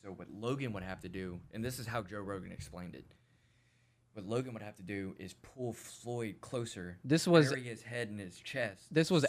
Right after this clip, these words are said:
Speaker 2: after he got punched.
Speaker 1: Yeah. Bury his head in his chest, making it harder for Floyd to work w-, with his only one arm, because now he's, he's holding onto him. Logan's pushing into him.
Speaker 2: Yeah, but he got in
Speaker 1: And
Speaker 2: that
Speaker 1: they both
Speaker 2: situation
Speaker 1: have
Speaker 2: by
Speaker 1: it.
Speaker 2: getting knocked.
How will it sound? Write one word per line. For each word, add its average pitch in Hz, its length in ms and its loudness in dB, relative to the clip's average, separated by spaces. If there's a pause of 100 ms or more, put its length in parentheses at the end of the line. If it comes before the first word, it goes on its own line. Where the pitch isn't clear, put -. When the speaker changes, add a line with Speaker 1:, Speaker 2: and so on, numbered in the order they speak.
Speaker 2:
after 147 320 12
he 135 80 8
got 123 240 6
punched. - 500 -4
Speaker 1:
Yeah. 101 140 -8 (480)
Bury 120 260 -2
his 117 140 -6
head 113 360 -6
in 101 100 -10
his 95 120 -10
chest, - 540 -8 (880)
making 113 260 -4
it 98 100 -4
harder 104 380 -4
for 98 120 -18 (120)
Floyd 117 340 -2
to 101 60 -4
work 95 240 -6
w-, - 160 -18 (220)
with 107 180 -4
his 131 320 -4
only 95 260 -10
one 90 220 -8
arm, 82 320 -10 (160)
because 95 260 -12
now 107 260 -6
he's, 110 260 -6 (300)
he's 165 260 -4
holding 110 420 -6 (560)
onto 107 220 -6
him. 95 380 -6 (300)
Logan's 127 400 -8
pushing 120 380 -8
into 110 380 -8
him. 95 60 0
Speaker 2:
Yeah, 147 80 10
but 135 140 8
he 127 80 6
got 156 260 12
in - 40 10
Speaker 1:
And 143 80 10
Speaker 2:
that 135 100 12
Speaker 1:
they 160 140 6
both 143 40 2
Speaker 2:
situation 143 400 8
Speaker 1:
have 120 40 6
Speaker 2:
by 113 120 10
Speaker 1:
it. 113 80 2
Speaker 2:
getting 113 280 6
knocked. 123 460 8